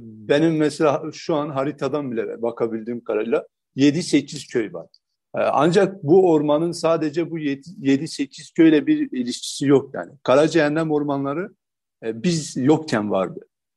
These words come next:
Ya bu bir taraftan işte Bingöl'ün su kaynaklarını besleyen bir orman. Diğer taraftan işte Elazığ ve Diyarbakır yönünden de yine su kaynaklarını be-, e, besleyen bir, e, havzaya sahip. Şimdi dolayısıyla Karacehennem ormanlarının kesilmesini sadece işte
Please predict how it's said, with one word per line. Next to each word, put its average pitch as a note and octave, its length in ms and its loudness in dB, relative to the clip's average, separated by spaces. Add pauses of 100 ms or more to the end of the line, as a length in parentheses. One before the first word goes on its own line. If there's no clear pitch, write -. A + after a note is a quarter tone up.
(440)
Ya A2+ 200 2
bu F#3 380 6
bir E3+ 160 2
taraftan D#3 540 2
işte C#3+ 360 -8
Bingöl'ün D#3+ 380 -2
su D3+ 220 -18
kaynaklarını A#2 680 -2
besleyen G2 460 -6
bir G2 40 4
orman. G#2+ 400 0 (320)
Diğer D#3+ 260 6
taraftan D3+ 460 2
işte D3+ 200 -2
Elazığ D3 580 2
ve C3+ 180 -8
Diyarbakır D3 520 -4
yönünden A2+ 500 -8
de G#2 180 -4 (400)
yine B2 180 2
su - 200 -8
kaynaklarını A2+ 680 0
be-, A#2+ 280 0
e, G#2+ 200 -4
besleyen C#3 460 0
bir, B2+ 440 -2
e, C3+ 160 -14
havzaya A2+ 440 -2
sahip. F#2+ 300 -10 (460)
Şimdi D#3 280 2
dolayısıyla D3 540 4
Karacehennem E3 680 0
ormanlarının D3+ 600 -6
kesilmesini D3 640 -4
sadece D#3+ 420 2
işte D3+ 360 -2